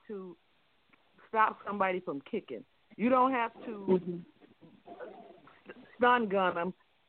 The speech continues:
Speaker 1: 'cause they kicking. Leave 'em on the sidewalk and let them kick till they get tired.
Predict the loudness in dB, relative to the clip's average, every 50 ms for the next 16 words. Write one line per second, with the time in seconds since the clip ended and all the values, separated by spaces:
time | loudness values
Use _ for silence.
0 | _ 2 2 2 2 2 -2 -4 -4 -6 -8 -10 -10 -10 -16 -20 -20 _ _ -20
1 | _ _ _ _ _ _ _ _ _ _ _ _ _ _ -18 -18 -16 -14 -10 -8
2 | -4 -2 -2 -2 -2 -2 -4 -6 -6 -6 -8 -12 -10 -8 -6 -6 -6 -8 -8 -10
3 | -10 -10 -12 -16 -16 -16 -18 -18 -18 -16 -14 -12 -14 -14 -12 _ -10 -8 -8 -6
4 | -6 -6 -8 -4 -4 -4 -4 -4 -6 -10 -14 -14